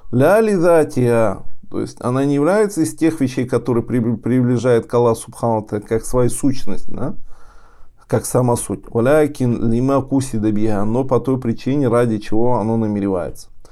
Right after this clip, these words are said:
«Амма аннаха фикун фидин». а что касается того, чтобы сказать, что это фикх познания религии, «фалейсат фикхан фидин», то это не является фикхом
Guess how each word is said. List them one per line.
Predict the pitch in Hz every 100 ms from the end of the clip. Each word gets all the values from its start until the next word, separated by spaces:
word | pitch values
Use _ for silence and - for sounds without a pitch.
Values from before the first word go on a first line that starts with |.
| - - -
«Амма | - 185 196 165 -
аннаха | 185 170 151 135 117 -
фикун | 165 165 139
фидин». | - - 107 135 165
а | -
что | - 139
касается | - 170 185 165 156
того, | 151 156
чтобы | 151 127 117
сказать, | - 131 139
что | 135 123
это | 120
фикх | 117 151 - -
познания | - 117 127 131 123 113 113
религии, | 131 160 202 135 87 - - - -
«фалейсат | 123 131 156 156 127 127
фикхан | - 135 - 120 107
фидин», | 113 104 120 113
то | 151
это | 147 110
не | 110
является | 110 123 107 -
фикхом | 104 143 143 - 147